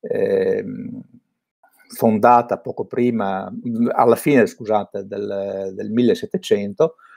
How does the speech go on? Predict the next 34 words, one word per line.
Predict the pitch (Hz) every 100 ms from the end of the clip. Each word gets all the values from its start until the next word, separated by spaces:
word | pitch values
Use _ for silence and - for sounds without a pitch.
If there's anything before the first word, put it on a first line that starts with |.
| _ _
con | 147 156
lo |
scopo, | 147 - 160 123 - 90
con | 107
la | 101
mission, | 113 127 120 - 98
come | 98 101
si | -
direbbe | 98 101 98 101
oggi, | 104 98 87 - - _ _ -
di | 117
diffondere | 113 113 135 156 131
la | 107
conoscenza | 98 110 104 - 139 135 117
e | 98
facilitare | 101 - 107 98 123 127
l'introduzione | 104 92 98 98 - 123 110
generale | 101 95 107 110 92
di | 98
invenzioni | 90 98 87 123 123 110 92
e | 90
meccanismi, | 92 92 95 104 107 98 220 185 -
eh, | 202 92 92
meccanici | 92 - 104 98 95 - 113
utili, | 98 90 110 156 185 _ - _
insegnare | - 127 151 143 160 135
l'applicazione | 110 - 110 104 - 135
delle | 95 101
scienze | 117 - 101 101 156
ai | 139
fini | - 143 123
comuni | - 101 120 104
della | 95 117
vita | 139 101 95 139